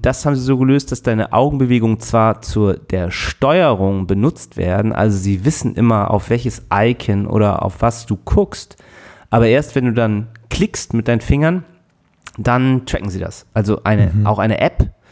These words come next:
Speaker 1: weiß dann nicht, wo du hinguckst.
Speaker 2: Mhm.
Speaker 1: Also erst wenn du quasi, es ist nicht so, dass sie deine Gedanken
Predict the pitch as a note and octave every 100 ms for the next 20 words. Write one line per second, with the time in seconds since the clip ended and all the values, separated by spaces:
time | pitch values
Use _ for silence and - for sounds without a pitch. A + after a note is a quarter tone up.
0 | - - - - A2+ C#3+ - A#2+ B2+ C3+
1 | C3 A#2+ C3+ C3 - - - - - -
2 | A#2 E2+ G2 G2+ - G#2 G2 A2 A#2+ A#2
3 | G#2 A2 A2+ A2+ A#2 A2 G#2 G2 E2 -
4 | G#2 A#2+ - G#2+ G2+ - - - - -
5 | - - A#2 - A2+ A2 G#2+ - A2 G#2+
6 | A2 B2 C3+ A#2 G#2+ G2+